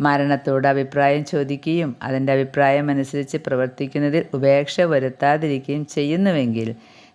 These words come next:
നിനക്കത് വലിയ ആശ്വാസമായിരിക്കും.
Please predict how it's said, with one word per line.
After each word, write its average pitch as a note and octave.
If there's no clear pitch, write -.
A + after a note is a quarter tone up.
നിനക്കത് C3
വലിയ C#3
ആശ്വാസമായിരിക്കും. A#2+